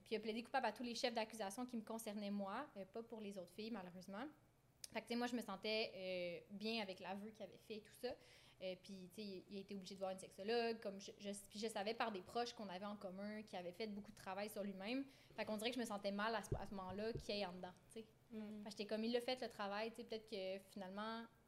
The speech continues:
Speaker 1: j'ai, j'ai poussé trop loin, tu sais.
Speaker 2: Mm.
Speaker 1: Peut-être que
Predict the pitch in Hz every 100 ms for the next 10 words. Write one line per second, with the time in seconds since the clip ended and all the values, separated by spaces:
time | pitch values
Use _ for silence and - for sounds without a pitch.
0 | - 185 202 190 202 - - 202 185 202
1 | 190 190 185 - 220 214 - 220 214 214
2 | 226 214 - 196 190 196